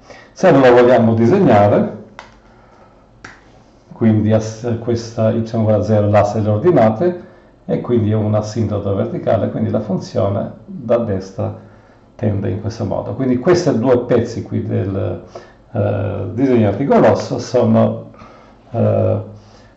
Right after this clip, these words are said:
due pezzi, diciamo, del grafico della funzione senza costruire tutta la funzione, quindi queste qui sono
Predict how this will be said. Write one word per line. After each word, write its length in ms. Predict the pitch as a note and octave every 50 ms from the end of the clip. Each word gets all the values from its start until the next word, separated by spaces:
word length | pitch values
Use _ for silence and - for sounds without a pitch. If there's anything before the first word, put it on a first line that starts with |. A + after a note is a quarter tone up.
| _ _
due 380 | G#2+ G#2+ C3 B2+ B2+ B2 A#2+ -
pezzi, 420 | - D3+ C#3 C3+ - - C3+ A#2+
diciamo, 300 | A2+ A2 - B2 A2+ A2
del 180 | A2+ B2 B2 A2+
grafico 840 | A#2+ C3 A#2+ A2+ - - A#2+ A2+ G#2 A2+ B2+ A2 A2 - - - -
della 360 | A2+ G2+ A2 A#2 A#2 A#2+ A2
funzione 840 | A2 - A#2 G2+ - - - C3+ B2 A#2 A2+ A2 G#2+ G#2+ G#2+ - - - - - - _ _ _ _ _ _ - -
senza 500 | - - - B2 A2+ A2 - - A2+ A2
costruire 500 | - - A2 G#2 - - A#2 A#2 A2+ G#2+
tutta 200 | G#2+ G#2 - A2+
la 100 | G#2+ G#2+
funzione, 720 | A2 - G3 F#3+ - - - A#2+ G#2 G#2 G#2+ A#2 C#3 C#3+ - - - - - _ _ _ _ _
quindi 320 | _ - A#2 A2+ G#2 G#2 -
queste 460 | - - B2 A2+ - - - - -
qui 380 | - A2 A2 G#2+ G#2+ G#2+ - - - - - - - - - - - _ _
sono 800 | _ - - - A#2 A#2 A2+ A2+ A2 A2 A#2 - - - -